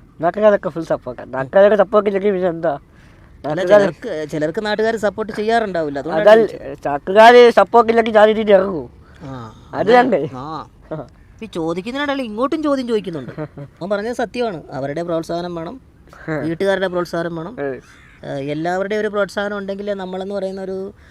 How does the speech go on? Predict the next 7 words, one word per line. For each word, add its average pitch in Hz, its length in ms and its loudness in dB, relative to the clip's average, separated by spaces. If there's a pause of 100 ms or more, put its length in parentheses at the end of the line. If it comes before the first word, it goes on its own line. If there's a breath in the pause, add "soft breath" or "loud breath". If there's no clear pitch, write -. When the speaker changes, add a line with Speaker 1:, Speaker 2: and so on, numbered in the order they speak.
(160 soft breath)
Speaker 2:
ഏ, - 160 -14 (640)
കായിക 190 280 0
താരത്തിന്, 165 380 -2 (100)
കായിക 175 280 -4
താരമാണ്, 202 640 -4
കലാകാരനാണ്, 190 800 -2
Speaker 1:
<laughs> 135 220 -14